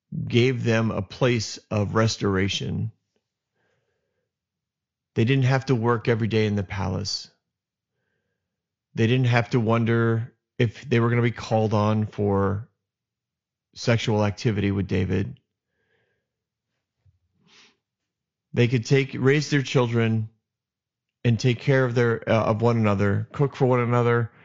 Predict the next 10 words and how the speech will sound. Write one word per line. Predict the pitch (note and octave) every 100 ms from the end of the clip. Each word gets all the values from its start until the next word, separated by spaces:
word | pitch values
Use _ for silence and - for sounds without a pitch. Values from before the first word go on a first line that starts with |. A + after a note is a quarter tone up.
| - - _
interact, | C#3 C3 B2+ A#2+ B2 A#2+ - - _ -
laugh, | A#2+ A#2+ A#2+ A2+ - _ _ _ _ _ _ - - _ _ -
restore, | A#2+ - - B2+ A#2 A#2 A2+
heal. | G#2 - A#2+ G#2 E2+ F#2 - _ _ _ _ _ _ _ _ _ _ _ _ _ _ _ _ - - _ _ _ -
And | C3
he |
put | C3 F3
them | F3+ E3
under | D#3+ C#3
guard | C#3 C3 G#2 F#2+